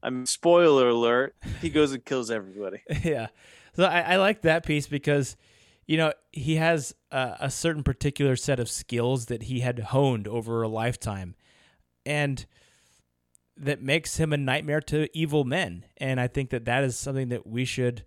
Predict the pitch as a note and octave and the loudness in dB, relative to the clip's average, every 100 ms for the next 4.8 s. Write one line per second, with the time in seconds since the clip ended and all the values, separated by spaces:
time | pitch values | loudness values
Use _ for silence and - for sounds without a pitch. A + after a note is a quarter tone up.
0 | _ _ - B2+ - - G#2+ B2+ - C3 | _ _ -6 -6 -6 -4 -2 -2 -2 -2
1 | B2 A2 C#3 G2 G2 - - B2+ B2+ A2+ | -2 0 -2 -2 -8 -12 -16 -2 0 0
2 | - B2+ B2 A2 B2 A#2+ A#2 A2 _ _ | -4 -4 -6 -6 -4 -4 -4 -6 _ _
3 | B2+ C#3 C3+ - - - - A#2+ B2 C#3+ | 0 2 2 -4 -14 -12 -6 -2 -2 -2
4 | D#3 - _ _ - G#2+ G#2 G#2 | -4 -12 _ _ -10 -8 -6 -8